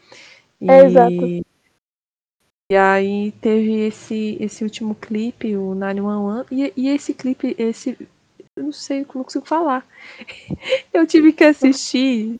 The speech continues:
Speaker 2: muitas vezes, que eu falei, "Não, pera, vamos lá. Deixa eu entender.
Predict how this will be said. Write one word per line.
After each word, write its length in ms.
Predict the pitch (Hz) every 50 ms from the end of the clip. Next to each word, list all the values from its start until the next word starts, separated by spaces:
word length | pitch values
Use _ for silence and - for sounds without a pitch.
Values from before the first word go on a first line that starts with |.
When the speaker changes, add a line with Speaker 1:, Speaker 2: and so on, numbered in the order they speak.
| _ -
Speaker 2:
muitas 480 | 226 247 277 320 - 339 311 269 226
vezes, 520 | 226 202 185 175 175 180 180 - - - - -
que 80 | - 240
eu 40 | 220
falei, 320 | - - 240 220 196 190
"Não, 220 | 190 202 202 190 180
pera, 360 | - - 196 185 180 180 180
vamos 280 | - - 214 240 262 226
lá. 220 | 160 - - _ _ _ - _ _ _ _ _ _ _ _ _ _ _ _ _ _ _ _ _ _ _ _ -
Deixa 120 | - - 285
eu 40 | 262
entender. 560 | 240 - 233 214 190 180 180 170 175 180